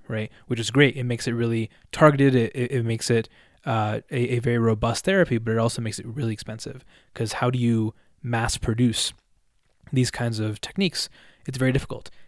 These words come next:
And even if you do, it, it, there's a lot of moving parts. It isn't a, s-, a simple pill that you can swal-, that you can give someone, right? It isn't a, a, a sim-, a, a, a simple chemical you can give someone, even i-, if that chemical costs a few hundred dollars.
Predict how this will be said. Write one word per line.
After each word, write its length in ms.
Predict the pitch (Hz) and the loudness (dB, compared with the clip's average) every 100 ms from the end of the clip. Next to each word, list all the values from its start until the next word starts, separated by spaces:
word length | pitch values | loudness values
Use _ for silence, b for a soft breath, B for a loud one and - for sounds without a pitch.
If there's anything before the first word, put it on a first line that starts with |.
| - | -8
And 100 | 135 | -4
even 160 | 127 131 | -2 0
if 100 | 127 | 0
you 60 | |
do, 220 | 139 180 123 | 6 6 6
it, 120 | 139 | 2
it, 160 | 123 | 0
there's 120 | 120 117 | 0 2
a 40 | |
lot 120 | 120 | 2
of 60 | 127 | 2
moving 220 | 127 131 | 2 0
parts. 500 | - 110 - - - b b - | -2 -2 -2 -6 -10 b b -4
It 100 | 127 | 0
isn't 160 | 123 117 127 | 0 -2 -2
a, 40 | |
s-, 40 | |
a 40 | 127 | -4
simple 280 | 131 127 117 | -2 -2 -2
pill 280 | - 113 113 | 0 0 0
that 100 | 107 | -2
you 80 | |
can 160 | 113 104 | -4 -6
swal-, 320 | - 107 127 | -4 -4 -2
that 140 | 117 113 | -4 -4
you 80 | |
can 120 | 113 107 | -6 -4
give 180 | 110 | -4
someone, 320 | - 110 104 104 | -4 -4 -4 -4
right? 200 | 104 107 | -4 -4
It 120 | 107 | -6
isn't 180 | 113 110 | -4 -4
a, 180 | 107 - | -6 -8
a, 100 | - - | -10 -8
a 80 | 120 | -4
sim-, 220 | 131 120 | -4 -4
a, 100 | 120 - 143 | -6 -8 -6
a, 120 | 120 - 123 | -4 -4 -6
a 40 | 120 | -4
simple 480 | 123 117 123 113 b b - | -4 -4 -2 -4 b b -6
chemical 320 | 139 135 120 | -4 -2 -4
you 60 | 110 | -4
can 100 | 113 | -6
give 140 | 110 | -6
someone, 240 | 113 104 | -6 -6
even 240 | 107 110 107 | -6 -6 -8
i-, 200 | 117 - | -10 -8
if 100 | 110 | -6
that 160 | 113 113 | -6 -8
chemical 320 | 117 113 120 | -10 -8 -8
costs 240 | 107 107 | -8 -10
a 40 | - | -8
few 120 | 110 | -8
hundred 140 | 107 | -4
dollars. 300 | 113 123 110 | -2 -2 -4